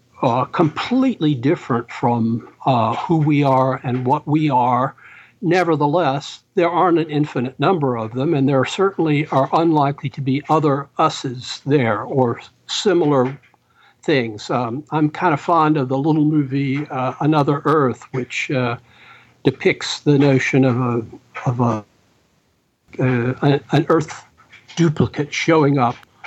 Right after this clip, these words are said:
not necessarily from another reality, but of course it defies our laws of physics. So I suppose if you tried to do physics underpinning of that, it would be, um, almost necessary to look at it in that way.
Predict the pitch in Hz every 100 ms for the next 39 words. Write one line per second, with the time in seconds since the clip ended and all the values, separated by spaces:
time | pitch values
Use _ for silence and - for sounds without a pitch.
0 | - - 147 165 - _ - 156 147 -
1 | 160 147 123 147 131 135 123 117 131 156
2 | 185 139 147 135 123 - 151 131 156 -
3 | - 170 151 139 135 123 - - 147 143
4 | 135 139 139 127 123 131 - 151 143 147
5 | - - 147 135 - 143 160 127 139 -
6 | 139 123 - 139 151 139 135 143 127 113
7 | - _ _ _ - - 180 - 131 170
8 | 147 147 - 151 123 120 120 120 117 123
9 | 139 160 147 139 139 135 131 131 127 127
10 | 123 - _ _ - 147 151 139 - 156
11 | 160 - 143 - 143 117 - 139 143 -
12 | 135 127 120 120 123 123 147 147 104 -